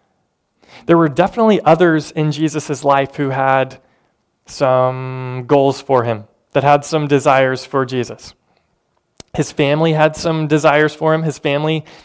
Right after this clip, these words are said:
had a plan for Jesus' life. They wanted him to stop preaching because they thought he was embarrassing the family. Imagine that, okay? Jesus' friends, his disciples, had a vision for his life, had some plans for him.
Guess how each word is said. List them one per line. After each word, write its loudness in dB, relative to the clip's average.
had 0
a 2
plan -2
for -4
Jesus' -8
life. 2
They 0
wanted 0
him -2
to -2
stop 0
preaching -6
because -6
they -2
thought 0
he 2
was -2
embarrassing -2
the -8
family. -4
Imagine 0
that, -6
okay? 0
Jesus' -2
friends, 0
his -6
disciples, 0
had 0
a 4
vision 0
for 2
his 2
life, 2
had 0
some -4
plans -4
for 0
him. -2